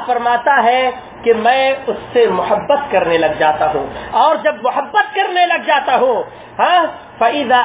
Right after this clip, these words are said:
أَحْبَبْتُهُ، جب محبت کرنے لگ جاتا ہوں تو میں اس کی،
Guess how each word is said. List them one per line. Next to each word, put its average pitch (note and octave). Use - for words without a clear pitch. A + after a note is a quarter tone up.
أَحْبَبْتُهُ، -
جب C#4+
محبت D#4+
کرنے F4
لگ D#4+
جاتا C4
ہوں A3+
تو C#4
میں C#4
اس C4+
کی، E4+